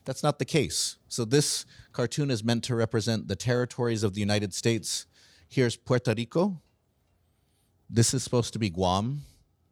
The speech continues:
little, little naked Guahu Tautotano guy right there.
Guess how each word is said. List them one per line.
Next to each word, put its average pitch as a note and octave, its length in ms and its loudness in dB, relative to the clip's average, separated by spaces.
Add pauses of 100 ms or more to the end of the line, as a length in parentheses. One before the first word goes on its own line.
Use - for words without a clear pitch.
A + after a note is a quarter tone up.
(180)
little, G2 400 0
little G2 260 -2
naked G2 440 0 (240)
Guahu G2+ 300 2
Tautotano G2 680 0
guy G#2 180 0
right G#2+ 200 -2
there. B2+ 220 -2